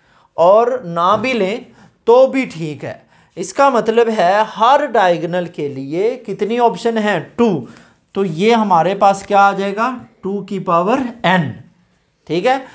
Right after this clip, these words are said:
अब देखते हैं नॉन डायगोनल के लिए, very important, तो ध्यान से समझिएगा। तो नॉन डायगोनल के लिए कंडीशन क्या है वो देखते हैं। एक एलिमेंट को मैं लेता हूँ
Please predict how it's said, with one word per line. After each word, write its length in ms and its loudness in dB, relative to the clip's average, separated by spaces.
अब 220 4
देखते 480 2
हैं 260 -4
नॉन 480 0
डायगोनल 480 -2
के 160 -8
लिए, 420 -6
very 340 -2
important, 600 -2
तो 120 -4
ध्यान 320 0
से 180 -4
समझिएगा। 600 2
तो 200 6
नॉन 340 0
डायगोनल 500 2
के 160 -2
लिए 220 -4
कंडीशन 600 -4
क्या 200 4
है 320 -2
वो 200 -4
देखते 400 -6
हैं। 220 -2
एक 340 -2
एलिमेंट 520 -2
को 120 -2
मैं 120 -4
लेता 280 -6
हूँ 280 -6